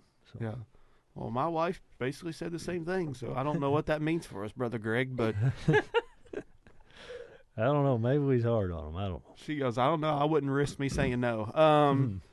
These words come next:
Speaker 1: <laughs>
Speaker 2: and so, but, no. I don't know. Like, I guess people still do renew their vows, don't they? I don't hear of it very often anymore.
Speaker 1: Yeah. I,
Speaker 2: Did
Speaker 1: I,
Speaker 2: that used to be a bigger thing?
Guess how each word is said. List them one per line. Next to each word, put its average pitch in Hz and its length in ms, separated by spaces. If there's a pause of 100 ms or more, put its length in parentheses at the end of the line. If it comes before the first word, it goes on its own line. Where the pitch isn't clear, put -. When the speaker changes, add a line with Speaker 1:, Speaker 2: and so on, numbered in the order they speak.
(280)
Speaker 1:
<laughs> 98 340
Speaker 2:
and 113 180
so, 113 280
but, 120 180
no. 107 280 (640)
I 190 120
don't 247 200
know. 208 220
Like, 175 280 (680)
I 208 100
guess - 240
people 190 280
still 151 220
do 143 180
renew 113 220
their 110 140
vows, 107 300
don't 123 220
they? 175 160 (600)
I 175 60
don't 214 120
hear 190 100
of 180 80
it 135 60
very 127 220
often 123 340
anymore. 104 440
Speaker 1:
Yeah. - 500
I, 95 180 (320)
Speaker 2:
Did 160 140
Speaker 1:
I, 220 40
Speaker 2:
that 226 80
used 220 160
to 240 60
be 202 120
a 180 60
bigger 170 240
thing? 165 320